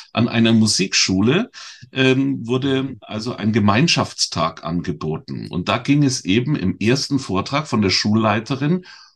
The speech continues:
um das Thema neue Lernmethoden nach R. Leppe. Das ist, wie gesagt, dieser Anastasia-Anhänger.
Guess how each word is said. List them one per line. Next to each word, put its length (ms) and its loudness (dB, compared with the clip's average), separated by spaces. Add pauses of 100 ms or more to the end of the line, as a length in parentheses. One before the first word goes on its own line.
(160)
um 220 8
das 220 0
Thema 580 0
neue 400 0
Lernmethoden 1080 -2
nach 460 -2
R. 340 -4 (560)
Leppe. 480 -2 (480)
Das 160 -2
ist, 160 2
wie 120 4
gesagt, 360 0
dieser 280 -2
Anastasia-Anhänger. 1300 -2